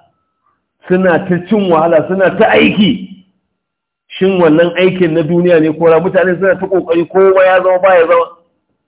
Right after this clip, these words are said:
Shine kada, shine ai, shine as-sa'yu fi talab ad-dunya wal akhirah. Babu zama kenan. Mutum ya tashi,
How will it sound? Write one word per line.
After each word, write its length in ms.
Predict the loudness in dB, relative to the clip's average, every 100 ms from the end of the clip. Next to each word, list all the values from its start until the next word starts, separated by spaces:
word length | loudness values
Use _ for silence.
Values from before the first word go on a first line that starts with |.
| _ _
Shine 560 | _ -4 0 0 -4 -12 _ _ _ -6
kada, 580 | -2 0 0 -2 -6 -14 -12
shine 200 | -6 -4 -4
ai, 180 | -4 -4
shine 200 | -4 -8 -8
as-sa'yu 840 | -10 -12 -8 -4 0 2 0 -2 -12 _ _ _ _ _ _
fi 240 | -6 -4 0
talab 280 | 2 4
ad-dunya 400 | 2 0 0 0
wal 140 | 0 0
akhirah. 360 | -4 -8 -12 -14 _
Babu 360 | -2 2 2 2
zama 220 | 2 2
kenan. 280 | 0 -4 -6 -14 _ _
Mutum 300 | -10 -4 -2
ya 80 | 0
tashi, 380 | 0 0 0